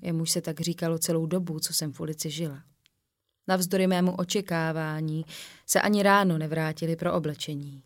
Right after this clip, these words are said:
Nikdo nepřišel pro nábytek, nikdo nepozasínal ta světla. Svítila ještě celé dva týdny,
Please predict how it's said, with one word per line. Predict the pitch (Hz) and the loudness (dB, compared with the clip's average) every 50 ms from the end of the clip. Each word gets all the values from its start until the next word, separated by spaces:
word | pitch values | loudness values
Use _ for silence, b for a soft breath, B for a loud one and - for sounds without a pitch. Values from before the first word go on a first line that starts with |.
| _ - | _ 0
Nikdo | 185 214 202 196 196 208 202 | 2 2 4 4 4 4 6
nepřišel | 196 190 185 190 - 190 180 - 190 175 180 | 6 4 2 0 -2 -2 -2 0 0 0 0
pro | 180 180 170 170 165 | 0 0 0 0 0
nábytek, | 160 156 156 156 143 147 151 - - - 151 147 - - | 0 0 -2 -4 -4 -6 -8 -10 -10 -12 -12 -12 -6 -2
nikdo | 185 190 208 214 196 226 180 202 196 190 | 0 2 2 2 0 -2 0 0 2 2
nepozasínal | 185 180 180 185 - 175 165 175 170 160 - - 170 160 160 160 156 156 | 2 0 -2 -2 -4 -4 -2 -2 0 0 0 0 0 0 -2 -2 -4 -6
ta | 156 160 160 | -8 -6 -2
světla. | - - - 165 165 165 - 147 139 143 - _ B B B B B B | -2 -2 -2 -2 -6 -8 -10 -14 -14 -16 -18 _ B B B B B B
Svítila | B - - 202 214 208 208 - 214 202 196 | B 2 2 2 2 0 0 2 2 4 4
ještě | 190 190 196 190 190 | 2 2 2 0 -2
celé | 180 - 190 180 175 175 170 | 0 2 2 2 4 2 2
dva | 160 170 180 190 | 0 0 -2 -2
týdny, | 190 185 185 180 180 180 180 180 180 180 190 | -4 -4 -2 -2 -2 0 0 -2 -2 -2 -2